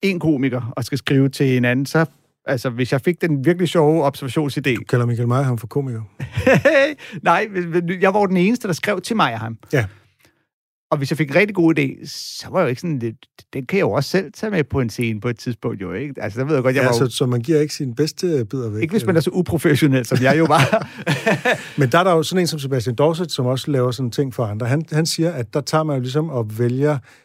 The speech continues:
Speaker 2: øh, man skriver dem, som, dem, som er skrevet i en tone, som man ikke selv ville lave,
Speaker 1: Mm.
Speaker 2: men som Jan Gintberg, for eksempel, som han nogle gange skriver til,
Speaker 1: Ja.
Speaker 2: laver, ikke?
Speaker 1: Ja, men det, det, det er svært, når du ikke har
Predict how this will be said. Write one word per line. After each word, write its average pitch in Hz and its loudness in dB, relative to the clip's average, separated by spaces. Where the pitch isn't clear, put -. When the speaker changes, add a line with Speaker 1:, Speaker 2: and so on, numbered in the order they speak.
Speaker 2:
øh, 127 0
man 127 0
skriver 170 0
dem, 139 0
som, 143 -2
dem, 139 -2
som 165 -4
er 143 0
skrevet 131 0
i 147 0
en 127 0
tone, 139 0
som 143 -2
man 120 0
ikke 147 -4
selv 180 -2
ville 127 -2
lave, 113 2
Speaker 1:
Mm. 160 2
Speaker 2:
men 120 2
som 104 -2
Jan 107 -6
Gintberg, 139 -2
for - -8
eksempel, 117 -6
som 104 -8
han 104 -4
nogle 107 -6
gange 104 -8
skriver 110 -8
til, 107 -10
Speaker 1:
Ja. 123 -6
Speaker 2:
laver, 110 -2
ikke? 170 -4
Speaker 1:
Ja, 151 4
men 160 2
det, 160 6
det, 170 4
det 170 4
er 156 4
svært, 175 0
når 175 0
du 170 2
ikke 180 0
har 151 -4